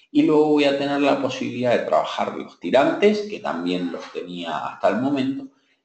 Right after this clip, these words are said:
y tendré la posibilidad de trabajar columnas o vigas.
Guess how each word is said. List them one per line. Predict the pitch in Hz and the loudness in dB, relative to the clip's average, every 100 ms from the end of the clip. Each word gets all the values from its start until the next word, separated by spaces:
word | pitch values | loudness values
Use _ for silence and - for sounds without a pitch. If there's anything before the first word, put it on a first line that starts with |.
| _ | _
y | 180 175 180 90 - - | -4 0 0 -2 -6 0
tendré | 113 117 120 | 2 2 2
la | 135 135 | 4 2
posibilidad | 131 - 123 123 92 | 0 -2 0 2 2
de | 87 | 2
trabajar | 90 87 - 110 110 110 | 4 2 2 0 0 2
columnas | 156 175 147 151 202 - - _ _ _ _ _ _ _ _ _ _ _ _ - | 4 4 4 2 -2 -6 -16 _ _ _ _ _ _ _ _ _ _ _ _ 0
o | 143 139 139 - 87 | 2 4 0 -6 -6
vigas. | 85 - - - _ | -6 -6 -10 -18 _